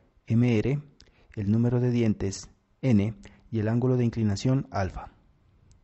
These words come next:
Uno. Módulo aparente es igual a módulo real sobre coseno de alfa. Dos. Diámetro primitivo es igual a módulo aparente por el número de dientes. Tres.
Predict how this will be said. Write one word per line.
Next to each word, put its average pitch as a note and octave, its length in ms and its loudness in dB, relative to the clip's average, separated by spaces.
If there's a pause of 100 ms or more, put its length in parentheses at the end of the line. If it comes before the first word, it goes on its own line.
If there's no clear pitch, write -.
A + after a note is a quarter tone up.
(920)
Uno. B2 280 6 (540)
Módulo C#3 340 4
aparente C3+ 460 2
es C3 140 -2
igual G#2 240 2
a G2 60 0
módulo B2+ 400 2
real B2+ 260 -2
sobre A#2+ 240 -2
coseno G2+ 380 -2
de G#2 100 -2
alfa. F#2 300 -8 (1000)
Dos. - 400 0 (1120)
Diámetro A2+ 380 0
primitivo C3 500 2
es A#2 140 -4
igual G#2 220 0
a G2+ 40 0
módulo A#2+ 320 0
aparente A#2 400 -2
por A2 200 0
el G2 100 -2
número G2 300 0
de G2+ 80 -2
dientes. G2+ 600 -4 (1600)
Tres. A2+ 400 -2